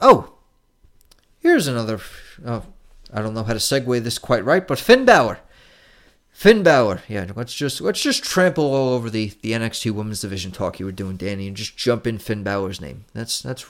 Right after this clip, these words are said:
that's real nice of you. I'll get back to N X T Women's action. Just, uh,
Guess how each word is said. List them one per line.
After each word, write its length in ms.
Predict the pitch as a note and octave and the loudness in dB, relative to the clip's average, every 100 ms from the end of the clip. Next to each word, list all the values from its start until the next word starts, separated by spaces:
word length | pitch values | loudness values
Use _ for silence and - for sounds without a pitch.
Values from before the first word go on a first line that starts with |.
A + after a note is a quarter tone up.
| - | -14
that's 220 | D3 D#3+ | -8 -6
real 160 | C#3+ B2 | -4 -4
nice 280 | G#2+ G2 - | -4 -6 -6
of 60 | |
you. 120 | C#2+ - _ _ _ - | -8 -12 _ _ _ -2
I'll 120 | B2 | 2
get 180 | C#3 D3+ | 2 4
back 180 | C#3+ - | 4 4
to 140 | C3 | -2
N 100 | A2+ | -2
X 160 | A2 - | -4 -4
T 80 | A2+ | -4
Women's 340 | G#2 F#2+ F#2+ | -4 -6 -6
action. 400 | F2+ - - F#2 _ | -6 -6 -10 -12 _
Just, 300 | - A2 - | -10 -10 -8
uh, 140 | G2+ | -10